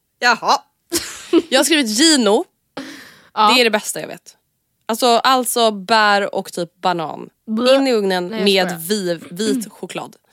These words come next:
Speaker 1: Nej,
Speaker 2: Det
Speaker 1: men
Speaker 2: är
Speaker 1: det
Speaker 2: gott,
Speaker 1: godaste
Speaker 2: det
Speaker 1: jag
Speaker 2: är
Speaker 1: vet.
Speaker 2: gott, men det kan också bli väldigt äckligt. Alltså, tänk dig
Speaker 1: Ja, det får inte bli för geggigt, liksom.
Speaker 2: stora, så här, du vet, frysta jordgubbar som många envisas med att ta i sin
Speaker 1: Nej,
Speaker 2: Gino.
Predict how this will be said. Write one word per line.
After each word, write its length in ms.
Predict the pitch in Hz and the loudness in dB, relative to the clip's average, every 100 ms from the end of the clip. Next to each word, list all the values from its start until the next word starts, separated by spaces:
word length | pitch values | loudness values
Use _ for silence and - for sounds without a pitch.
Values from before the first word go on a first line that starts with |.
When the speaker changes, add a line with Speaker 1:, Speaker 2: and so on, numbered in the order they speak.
| _ _ - | _ _ -6
Speaker 1:
Nej, 120 | 262 | 0
Speaker 2:
Det 60 | 269 | 2
Speaker 1:
men 100 | 285 | 2
Speaker 2:
är 40 | |
Speaker 1:
det 60 | 226 | 2
Speaker 2:
gott, 100 | 220 | 0
Speaker 1:
godaste 220 | 165 214 | -2 -2
Speaker 2:
det 40 | |
Speaker 1:
jag 100 | - 311 | 2 2
Speaker 2:
är 40 | |
Speaker 1:
vet. 100 | 262 | 2
Speaker 2:
gott, 180 | 254 - | 0 -2
men 120 | 240 | -4
det 60 | 240 | -2
kan 140 | 254 | -4
också 280 | 226 240 226 | -6 -6 -8
bli 360 | 190 214 202 185 | -6 -6 -6 -8
väldigt 480 | 185 220 196 185 | -4 -4 -4 -6
äckligt. 380 | 180 - 151 - - | -12 -14 -18 -16 -10
Alltså, 240 | 226 247 226 - - _ | -2 -2 -2 -12 -20 _
tänk 340 | 330 330 294 | -2 0 0
dig 80 | - | 2
Speaker 1:
Ja, 80 | 240 | 4
det 120 | 247 | 4
får 100 | 247 | 0
inte 260 | 269 240 247 | -2 0 0
bli 460 | 233 220 202 196 180 | 2 0 0 -2 -6
för 80 | 196 | -8
geggigt, 520 | 185 170 156 160 - | -6 -6 -8 -12 -2
liksom. 140 | 311 | -2
Speaker 2:
stora, 540 | 240 226 262 277 254 240 | -2 -4 -4 0 -2 -2
så 120 | 208 | -2
här, 80 | 190 | -2
du 100 | 202 | -4
vet, 200 | 196 - | -6 -8
frysta 680 | - 294 285 202 - 226 | -8 -4 -4 -4 -6 -4
jordgubbar 600 | 240 220 185 269 180 85 | -4 -6 -8 -8 -6 -8
som 200 | - 220 | -10 -8
många 260 | 208 190 165 | -8 -8 -8
envisas 420 | 185 180 170 - | -10 -10 -12 -12
med 80 | 185 | -12
att 60 | 165 | -10
ta 120 | 165 | -10
i 160 | 107 165 | -10 -14
sin 180 | 180 | -12
Speaker 1:
Nej, 320 | 180 220 220 | -6 -2 -2
Speaker 2:
Gino. 100 | 214 | -2